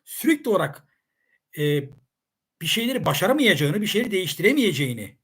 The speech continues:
kodlarsan dış dünyaya, kurumsal kimliğini negatif bir mesaj üzerine inşa etmeye çalışmış olursun. Bu da hayatın gerçeklerine, hayatın akışına aykırı,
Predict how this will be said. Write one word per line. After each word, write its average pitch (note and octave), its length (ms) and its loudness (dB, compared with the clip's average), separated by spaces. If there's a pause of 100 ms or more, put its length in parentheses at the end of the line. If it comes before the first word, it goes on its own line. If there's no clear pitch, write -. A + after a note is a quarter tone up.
(240)
kodlarsan E3+ 580 0
dış C#3+ 200 -8
dünyaya, B2+ 600 -8 (2250)
kurumsal D4 440 0
kimliğini F#3+ 680 -2 (540)
negatif - 680 0
bir G#3+ 100 -2
mesaj G3 340 -2
üzerine D3 440 0
inşa D3+ 300 -2
etmeye C#3 200 -6
çalışmış C3 320 -12
olursun. C3 440 -8 (400)
Bu C#4+ 80 2
da C4+ 160 2
hayatın A#3 640 0 (500)
gerçeklerine, D3+ 840 -6
hayatın G#3+ 400 -2
akışına G#3+ 380 -6
aykırı, A3 440 -2